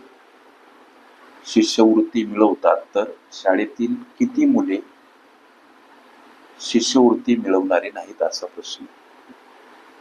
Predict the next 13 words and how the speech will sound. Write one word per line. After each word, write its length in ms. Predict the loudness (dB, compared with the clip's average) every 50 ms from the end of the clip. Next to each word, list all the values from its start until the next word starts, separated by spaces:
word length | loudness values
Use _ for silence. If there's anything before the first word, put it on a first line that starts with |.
| -20 -20 -20 -20 -20 -20 -20 -20 -20 -20 -20 -20 -20 -20 -20 -20 -20 -20 -20 -20 -14
सोडवायचा 540 | -4 2 4 6 6 6 6 4 2 0 -6
कसा, 300 | -12 -14 -12 -12 -12 -14 -12
सर? 240 | -10 -6 -4 -6 -6 -6 _ _ _ _ _ _ _ _ _ _ -6
लेकरांनो, 560 | -4 -4 -4 0 2 2 2 2 0 -6 -10 -12 -12 -12
शेकडेवारी, 680 | -6 -6 -6 -4 0 2 4 4 4 4 0 0 -4 -12 _ _ _ _ _ _ _ _ _ -8
शतमान, 480 | -4 -4 -4 -4 -4 -2 0 0 0 0 -2 -4
टक्केवारीमध्ये 840 | -4 -4 -2 0 2 4 4 4 4 2 0 -2 -2 -4 -2 -4 -4 -4 -6 _ _ _ _ _ _ _ _ _ _ _ _ _ _ _ _ -8
शंभर 420 | -2 0 0 0 0 2 2 2 2 2 -2 -6
ही 120 | -8 -8
संख्या 480 | -8 -8 -10 -10 -10 -10 -10 -8 -8 -8 -8 -10 -14 _ -10 -2
गृहीत 440 | 0 2 2 2 0 -2 -2 0 0 0 0
धरून 280 | 0 -4 -4 -4 -6 -8 -14 -12 -10 -10
उत्तराप्रत 560 | -10 -8 _ 0 2 2 2 0 0 -4 -4